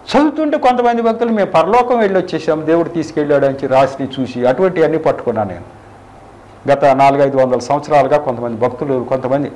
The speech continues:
అందరికీ కాదు, కొంతమంది భక్తుల్ని దేవుడు తీసుకెళ్ళిపోయి, వాళ్ళ ఆత్మను తీసుకెళ్ళిపోయి పరలోకం చూపించాడు.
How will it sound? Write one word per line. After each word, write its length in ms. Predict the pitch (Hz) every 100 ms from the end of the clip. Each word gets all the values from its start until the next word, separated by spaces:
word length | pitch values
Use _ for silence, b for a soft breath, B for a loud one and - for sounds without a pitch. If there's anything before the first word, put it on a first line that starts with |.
| -
అందరికీ 320 | 113 165 190
కాదు, 260 | 180 165
కొంతమంది 380 | 139 156 190 190
భక్తుల్ని 360 | 185 202 220 208
దేవుడు 200 | 208 208
తీసుకెళ్ళిపోయి, 720 | 233 262 269 247 208 196 202 B B B
వాళ్ళ 140 | 147 156
ఆత్మను 360 | 180 - 202
తీసుకెళ్ళిపోయి 500 | 165 160 - 156 151
పరలోకం 540 | 147 156 151 165 160 147
చూపించాడు. 460 | 143 135 - 123